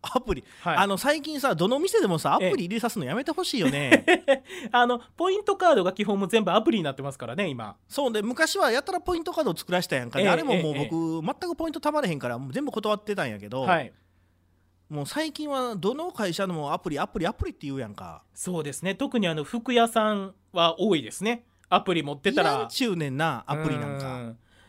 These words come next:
Speaker 2: あの、携帯がね、またごちゃごちゃごちゃごちゃしてね。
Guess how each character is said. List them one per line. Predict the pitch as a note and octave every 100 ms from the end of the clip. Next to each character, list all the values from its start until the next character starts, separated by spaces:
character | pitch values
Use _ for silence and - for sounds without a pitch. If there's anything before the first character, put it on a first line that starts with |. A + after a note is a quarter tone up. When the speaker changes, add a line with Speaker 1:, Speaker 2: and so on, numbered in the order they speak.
| _ _ -
Speaker 2:
あ | D#3
の、 | D#3+ -
携 | E4+ F#4
帯 | E4+
が | D#4+
ね、 | E4
ま | D#4
た | B3
ご | G3+ D#4+
ち | C4+
ゃ |
ご | A3
ち | G3
ゃ |
ご | A3
ち | A3
ゃ |
ご | E3+ D3+
ち |
ゃ | D3
し |
て | - D#3
ね。 | A#3 A#3+